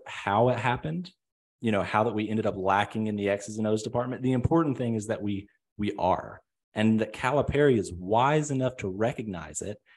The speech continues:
and is requesting to hire additional staff to keep us in the running. But Mitch Barnhart won't let him because, you know, we don't really know why. Uh, and, and this is what the,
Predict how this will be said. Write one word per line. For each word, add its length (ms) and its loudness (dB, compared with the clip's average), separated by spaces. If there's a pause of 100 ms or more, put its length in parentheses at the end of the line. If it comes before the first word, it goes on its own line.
(160)
and 140 0
is 160 0
requesting 800 2
to 100 -2
hire 340 0
additional 460 -2
staff 440 -4
to 80 -10
keep 220 -6
us 300 -8
in 160 0
the 100 -2
running. 480 -2 (520)
But 180 0 (180)
Mitch 440 2
Barnhart 540 2 (120)
won't 440 -2
let 280 2
him 240 -4
because, 640 -4 (460)
you 80 -4
know, 60 0
we 100 2
don't 140 2
really 180 2
know 200 4
why. 400 -4 (180)
Uh, 40 -2
and, 320 0
and 120 -4
this 100 -10
is 80 -10
what 140 -4
the, 120 -8